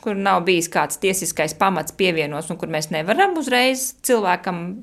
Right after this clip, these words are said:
pieņemt labvēlīgu lēmumu. Nav pievienots attaisnojušais, respektīvi, tiesiskā pamatojuma dokuments. Īres līgums, elektrības rēķins līgums.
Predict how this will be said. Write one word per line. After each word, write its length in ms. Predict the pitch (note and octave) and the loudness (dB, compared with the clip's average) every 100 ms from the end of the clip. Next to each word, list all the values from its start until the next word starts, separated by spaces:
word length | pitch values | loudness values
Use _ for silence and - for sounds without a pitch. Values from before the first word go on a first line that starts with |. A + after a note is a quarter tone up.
| - | -4
pieņemt 320 | G#3 E3 D#3+ | -2 -2 0
labvēlīgu 640 | G3 F#3 E3+ D#3 D#3 E3 | 0 2 0 0 -2 0
lēmumu. 560 | G3 F#3 D#3+ D3+ E3+ G#3 _ A3 | 2 2 0 -4 -4 -6 _ 4
Nav 220 | D#4 D4+ | 4 6
pievienots 800 | A3+ B3+ C4 A3+ G3 F3 - - | 4 6 4 4 2 2 0 0
attaisnojušais, 1040 | G#3+ - A#3 F#3+ G#3 G3 F3+ F3+ F3 D#3 F3+ | 0 2 2 2 0 0 0 2 0 2 2
respektīvi, 640 | E3+ F#3 - - D#3+ D#3 D#3 | 2 2 -4 -4 -2 -2 0
tiesiskā 400 | A3+ A3+ F3+ D#3+ D#3 | 2 2 0 0 4
pamatojuma 480 | G#3+ G3+ F3+ D#3+ E3+ | 2 2 0 2 2
dokuments. 640 | F3 E3 C3+ D#2 - - - _ | 2 0 -4 -4 -6 -8 -10 _
Īres 540 | F#3+ G3 G#3+ A3+ A3 A3 | -2 2 4 2 2 0
līgums, 720 | A3 A3 G#3+ G#3+ G3+ F#3+ G#3 | 2 2 2 0 0 -2 2
elektrības 760 | A3 A3 G#3+ G#3+ A3 A3 G#3 - | 2 2 0 0 0 0 -2 0
rēķins 600 | A3 A3+ A3+ A3+ G#3+ G#3+ | 4 4 4 0 0 0
līgums. 540 | A3 A3+ G3+ G#3 F#3+ | 0 0 0 0 -2